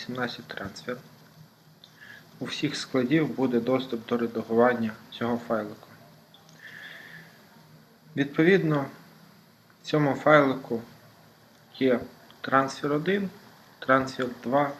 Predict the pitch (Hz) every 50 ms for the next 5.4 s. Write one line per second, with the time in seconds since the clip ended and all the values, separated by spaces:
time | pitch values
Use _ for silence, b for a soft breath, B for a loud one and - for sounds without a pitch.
0 | - - 117 113 - - 123 120 117 117 - - - 104 - - - - - -
1 | - - - - - - - - - - - - - - - - - - - -
2 | - - 160 156 156 - - - 135 131 123 117 120 120 - - - - - -
3 | - - - - - - - - - - - - - - - - - - - -
4 | - - - - - - 120 123 143 151 143 139 131 - - 123 123 - - 160
5 | 170 175 165 143 135 131 123